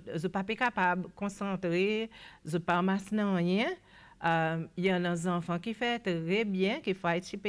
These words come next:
gagner et Finalman, la fen tèm, ou a li fè l,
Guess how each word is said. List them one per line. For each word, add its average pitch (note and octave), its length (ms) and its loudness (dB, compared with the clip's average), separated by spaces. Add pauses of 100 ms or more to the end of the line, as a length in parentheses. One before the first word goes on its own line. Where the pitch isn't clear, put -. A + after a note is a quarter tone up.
gagner G#3 520 0
et F#3+ 200 2 (600)
Finalman, F#3+ 1120 2 (160)
la G3+ 160 2
fen G#3+ 240 -2
tèm, G3+ 400 2
ou F3+ 80 2
a D#3+ 160 6
li G3 220 0 (180)
fè F#3+ 220 4
l, F4 80 -2